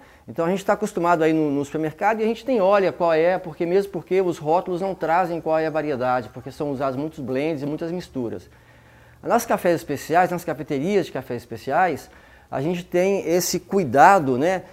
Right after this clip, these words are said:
de mostrar a variedade, de mostrar de quem é o produtor, a cidade e de onde vem o grão. E tra-, trazemos também, assim, uma análise sensorial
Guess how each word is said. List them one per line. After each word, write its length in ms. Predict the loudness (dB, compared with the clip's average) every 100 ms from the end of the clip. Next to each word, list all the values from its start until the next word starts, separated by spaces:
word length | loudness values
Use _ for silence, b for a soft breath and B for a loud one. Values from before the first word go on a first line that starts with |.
| B B
de 720 | -12 -4 -2 0 0 0 0 0
mostrar 840 | 4 4 4 6 10 10 8 -2 -2
a 120 | 2
variedade, 760 | 2 2 2 4 4 2 -4 -12 b b b _
de 120 | -2
mostrar 480 | 2 2 4 6 6
de 220 | 4 0
quem 260 | 2 2 4
é 60 |
o 80 | 2
produtor, 640 | 2 -4 -4 -2 0 0 -4 -20 -16 -16 -8
a 120 | -8
cidade 580 | -4 -2 2 4 4 2
e 40 |
de 120 | -2 -2
onde 220 | -2 0
vem 160 | 0
o 40 | 2
grão. 260 | 0 0
E 200 | -2 -4
tra-, 360 | -6 -8 0 2 2 -2 -2
trazemos 380 | 2 4 2
também, 260 | 2 2 2
assim, 280 | 2 0 0
uma 260 | 0 2
análise 360 | 4 6 4 4
sensorial 720 | -4 -2 0 2 4 4 2